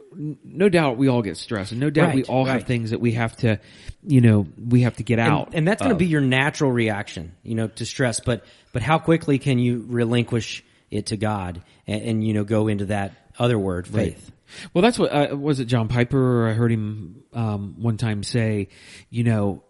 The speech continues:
Speaker 1: everybody has worries, anxieties, fears, emotions, and all that. And your first reaction is your first reaction, but you cannot live in your first reaction. And he said, so many people live in the first reaction and they never get by
Speaker 2: Right,
Speaker 1: that.
Speaker 2: right.
Speaker 1: And so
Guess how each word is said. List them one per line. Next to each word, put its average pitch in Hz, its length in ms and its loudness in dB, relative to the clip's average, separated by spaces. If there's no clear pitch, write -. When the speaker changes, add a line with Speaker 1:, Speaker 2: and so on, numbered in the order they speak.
Speaker 1:
everybody 202 440 4
has 139 300 -2
worries, 151 440 0
anxieties, 127 680 -4
fears, 131 560 -2
emotions, 120 720 -4
and 127 100 -8
all 117 120 -4
that. 120 220 -2
And 131 220 0
your 139 140 -2
first 170 280 -4
reaction 143 540 -2
is 127 180 -2
your 131 100 -6
first 135 300 -8
reaction, 127 500 -4
but 127 180 -4
you 139 100 2
cannot 185 540 -2
live 135 720 2
in 131 140 0
your 120 120 2
first - 360 -2
reaction. 117 500 0
And 107 120 -4
he 117 100 -4
said, 113 220 -4
so - 300 4
many 170 200 2
people 180 720 -2
live 135 380 4
in 120 160 -4
the 120 80 -2
first 139 280 -4
reaction 127 440 -2
and 120 120 -4
they 113 100 -2
never 123 380 2
get 131 400 -4
by 123 260 0
Speaker 2:
Right, 151 80 0
Speaker 1:
that. - 340 -6
Speaker 2:
right. 113 360 -2
Speaker 1:
And 127 160 -2
so 127 400 4